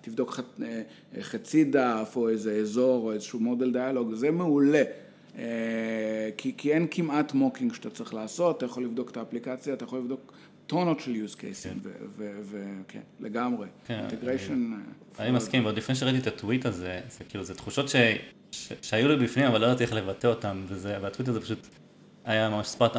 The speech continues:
Speaker 2: על איך, אה, איך אני הרגשתי בנ-, בנושא הזה, ובאמת, ועם-, מהניסיון שלי, כשעבדתי לפחות בגלוט, ה-, הטסטים שמצאו הכי הרבה באגים, זה רק הטסטים האלה, ה-integration test, שבאמת בדקו פלואים, אה, הריצו ממש את כל הקומפוננטות, ואפילו גם את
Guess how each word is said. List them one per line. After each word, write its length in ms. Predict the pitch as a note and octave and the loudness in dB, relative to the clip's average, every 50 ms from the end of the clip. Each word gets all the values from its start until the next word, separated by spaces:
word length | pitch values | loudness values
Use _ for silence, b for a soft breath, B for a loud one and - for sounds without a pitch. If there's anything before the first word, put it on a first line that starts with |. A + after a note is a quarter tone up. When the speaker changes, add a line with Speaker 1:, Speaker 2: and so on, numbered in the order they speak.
| A#2 A2+ | 2 2
Speaker 2:
על 100 | G#2 G2+ | 2 0
איך, 200 | G#2 G2+ - - | -2 -4 -4 -4
אה, 340 | G#2+ G#2 G2 F#2+ F#2+ F#2 F#2 F2+ | -2 0 0 0 -2 -2 -4 -6
איך 160 | G2+ G#2 G2 | -6 -6 -4
אני 120 | G#2+ G2+ G2 | -4 -4 -2
הרגשתי 300 | F#2+ G#2 F#2+ - - G2 | -2 -4 -4 -6 -8 -8
בנ-, 640 | F#2 F#2 F#2+ G2 - G#2 F#2 - - - - F#2+ F#2 - - | -6 -6 -8 -8 -10 -12 -14 -16 -18 -16 -14 -14 -12 -10 -10
בנושא 300 | G2 G2 F#2 - - G2+ | -10 -8 -8 -6 -6 -4
הזה, 300 | G2 G2 F#2+ G#2+ B2 C3 A#2+ | -4 -4 -4 -4 -4 -4 -4
ובאמת, 400 | A2 G#2 A2 A2+ C#3 D3 D3 - - - - - - - _ - - - - | -4 -2 0 0 0 0 -2 -4 -10 -20 -20 -20 -20 -20 _ -20 -16 -4 -2
ועם-, 160 | A2+ A2+ A#2 - | 0 0 0 2
מהניסיון 440 | C3 A#2+ A2+ A#2 A#2 - A#2+ C#3 E3 | 2 2 2 2 2 2 2 2 2
שלי, 220 | D#3+ - A#2+ A2+ G#2+ - - - | 0 -2 -2 -4 -4 -4 -10 -10
כשעבדתי 320 | - G#2+ G#2+ A2 A2+ - | -8 -4 -4 -4 -4 -4
לפחות 240 | A#2+ - - A2 - | -6 -8 -8 -8 -8
בגלוט, 520 | - F#2 F2 F#2 A2+ C#3+ C#3 A#2 A2 - - - - _ - - - - - - - - - | -8 -8 -4 0 0 2 2 0 -2 -4 -10 -16 -20 _ -20 -20 -20 -20 -20 -20 -20 -18 -14
ה-, 320 | - G2 D#2+ G#2+ - - A#2+ | -12 -10 -10 -10 -8 -8 -8
הטסטים 340 | G#2+ - D3 D#3+ - F3+ E3+ | -2 0 -2 0 0 -2 -2
שמצאו 540 | - C#3 B2+ B2 C#3 C3 A2+ - - D#3 | 0 0 0 2 0 -2 -2 0 0 0
הכי 180 | C#3+ C3 - C#3 | 0 0 0 -2
הרבה 160 | B2+ A#2+ A#2 | 0 2 0
באגים, 440 | A2 G#2 A2+ C3+ D3 F3 G3 G#3+ G3+ F3+ - - - - - - | 2 2 2 0 0 0 -2 -4 -6 -8 -12 -18 -20 -18 -16 -14
זה 200 | G#2 G#2+ A2 A2+ | -8 -2 0 0
רק 180 | A2 B2+ B2+ D#3+ | 0 2 0 -2
הטסטים 400 | D#3 - A#2 A2+ - - G2 F#2+ | -2 -2 -4 -4 -6 -8 -10 -8
האלה, 180 | F#2+ F#2 F#2 | -8 -8 -8
ה-integration 560 | F#2+ G2+ - A2+ G#2 A#2+ C3+ C3 C3 A2+ G#2 - | -10 -6 -6 -4 -4 -2 -2 -2 -4 -6 -8 -10
test, 80 | F#2 | -12
שבאמת 360 | - - F#2+ G2+ A2 B2 C3 | -12 -10 -6 -4 -2 -2 0
בדקו 520 | B2 B2 B2 - - B2+ B2 A#2+ A2+ G#2+ - - - - | -2 -2 -4 -2 -2 -2 0 0 -2 -4 -6 -12 -18 -10
פלואים, 520 | - A#2+ A#2+ A#2+ A#2+ B2 B2 B2 B2 A#2+ A#2+ - - - - | -6 -2 0 0 0 0 0 -2 -2 -4 -6 -10 -14 -12 -10
אה, 280 | G#2+ G2+ G2+ G2+ - F2 | -8 -6 -6 -6 -6 -6
הריצו 360 | G#2+ G2 B2 C3+ C3 - B2 | -4 -4 -4 -4 -4 -4 -4
ממש 260 | A2 A2 A#2+ A#2 - - | -4 -2 -4 -4 -6 -8
את 60 | - | -6
כל 180 | - A#2 A2+ | -4 -2 -2
הקומפוננטות, 640 | A#2 A2+ - A2+ G2+ G#2 G#2 A2 A2 G#2+ - A2 G2+ | -2 -2 -4 -6 -6 -6 -6 -6 -6 -4 -6 -6 -6
ואפילו 320 | G2+ G2 - - A2 G#2+ G2+ | -6 -10 -10 -8 -8 -8 -8
גם 120 | G#2+ G2+ F#2 | -8 -10 -8
את 60 | - | -8